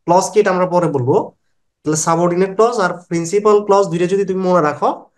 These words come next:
তখন তোমার মনে থাকবে যে first কন্ডিশনালে if থাকে, will থাকে, আর if এর পরে হচ্ছে সাবজেক্টের সাথে ভার্বের present form থাকে, আর will এর সাথে infinitive থাকে, তবে উইলটা subject, will plus subject, তারপরে তোমার infinitive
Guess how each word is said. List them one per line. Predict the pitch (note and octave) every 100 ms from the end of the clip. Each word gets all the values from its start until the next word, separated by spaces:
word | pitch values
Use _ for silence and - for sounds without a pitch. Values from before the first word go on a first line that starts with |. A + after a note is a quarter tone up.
| _ _
তখন | D#3+ F#3
তোমার | G3 G3
মনে | F#3
থাকবে | E3+ D#3 D3+
যে | C3+ E3 G#3+ -
first | D#3+ D#3+
কন্ডিশনালে | F3+ F3 F3 F3+ F#3+ A3
if | E3 E3
থাকে, | F3+ F3
will | F3+ D3 C3+
থাকে, | C3+ A#2 G#2+ - _ _ _ _ _
আর | C#3+ C3+ - - _
if | D#3+ D#3
এর | F3+
পরে | F3 F3
হচ্ছে | F3 F#3
সাবজেক্টের | E3 C#3 D#3 E3
সাথে | D#3+ F3 F3+ C#4+ - - - C3
ভার্বের | C3 C#3 C#3+ G3+ - - _ - - - _ _ -
present | D#3+ D#3 D#3+
form | G3 G3
থাকে, | G#3+ G#3+ D4 C#4+ _ _ _ -
আর | B2
will | D3 F3 G3 G3+
এর | G3+
সাথে | G3+ A3 C4 C4 F#3+
infinitive | F#3 F3+ F3+ G3+ G#3
থাকে, | A3 C4+ G4 - _ _ _
তবে | D#3+ E3+
উইলটা | E3 G3 A3 - - - A#3+
subject, | B3 E3+ D3 E3 E3
will | E3 A3 A#3+
plus | G#3 A3+ A3+
subject, | F3+ D3 B3+ C4 -
তারপরে | E3 D3+ D#3 D#3 D3+ -
তোমার | C#3+ D3 C#3+ -
infinitive | F3 D3+ C3+ C3+